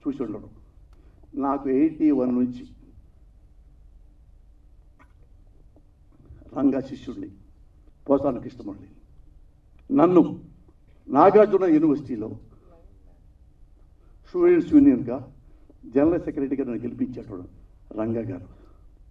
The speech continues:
అప్పుడు విజయవాడ ఊరంతా ఊరేగించాడు రంగా గారు నన్ను, కమ్మవాడిని. మా కమ్మవాడు అన్నారు, "రే, నువ్వు వాడికి వెళ్తున్నావు విజయవాడలో,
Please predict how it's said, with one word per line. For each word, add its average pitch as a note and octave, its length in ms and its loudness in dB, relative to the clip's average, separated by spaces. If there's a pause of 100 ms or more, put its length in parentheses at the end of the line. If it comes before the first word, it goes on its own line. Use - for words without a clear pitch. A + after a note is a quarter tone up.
(1200)
అప్పుడు C#3 240 0
విజయవాడ E3+ 400 4
ఊరంతా G#3 420 4
ఊరేగించాడు D#3+ 840 -4
రంగా A#2 220 -6
గారు B2+ 240 0
నన్ను, B2+ 420 -2 (220)
కమ్మవాడిని. F3+ 460 2 (960)
మా A3+ 120 6
కమ్మవాడు B3 380 6
అన్నారు, A#3 320 4 (380)
"రే, A#3 500 8
నువ్వు F3+ 120 6
వాడికి F3+ 180 6
వెళ్తున్నావు G3 320 2
విజయవాడలో, G3+ 600 4